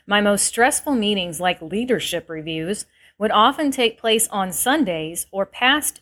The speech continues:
ten P M, leaving me anxious throughout my day and unable to sleep at night," end quote. Yeah, I imagine that it would.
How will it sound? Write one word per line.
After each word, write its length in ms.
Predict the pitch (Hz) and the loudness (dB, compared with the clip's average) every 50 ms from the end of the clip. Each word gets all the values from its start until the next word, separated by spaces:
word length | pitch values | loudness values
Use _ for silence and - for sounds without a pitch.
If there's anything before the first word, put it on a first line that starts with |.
| _ - | _ -8
ten 280 | - 262 269 262 269 | -4 -2 0 0 0
P 260 | 262 269 269 269 269 254 | 0 2 4 4 6 6
M, 340 | 254 226 170 165 233 - - _ _ _ _ _ _ - | 4 2 0 -2 -6 -12 -20 _ _ _ _ _ _ -2
leaving 340 | 202 233 240 254 240 226 | 0 2 2 4 2 2
me 140 | 208 196 - | 2 2 2
anxious 420 | 175 190 220 254 - - 311 294 - | 2 2 2 2 0 -2 -4 -6 -6
throughout 340 | - 269 254 240 233 202 | -2 0 2 4 4 4
my 120 | 226 233 226 | 2 0 0
day 340 | 185 185 170 165 165 170 - | 0 0 -2 -2 -2 -4 -4
and 160 | 185 185 180 | -2 0 0
unable 380 | 180 185 185 185 175 180 180 | 0 0 0 -2 -4 -6 -10
to 100 | 175 185 | -8 -6
sleep 300 | 165 - - 185 170 160 - | -6 -4 -4 -6 -8 -8 -10
at 80 | - | -8
night," 260 | 185 190 185 170 156 - - | -4 -2 -2 -2 -4 -6 -10
end 160 | 170 170 156 | -14 -14 -12
quote. 320 | - 190 170 160 156 - _ _ _ _ _ _ _ _ _ _ | -10 -8 -8 -8 -8 -12 _ _ _ _ _ _ _ _ _ _
Yeah, 160 | - 202 247 339 | 0 2 2 4
I 340 | 320 - 294 233 - - | 4 2 0 0 0 2
imagine 400 | 226 226 226 247 277 269 294 269 247 | 4 4 6 6 4 4 2 2 2
that 100 | 233 214 | 2 2
it 100 | - - | 0 -2
would. 380 | 190 240 285 226 - - - | -2 -2 -2 -2 -2 -6 -10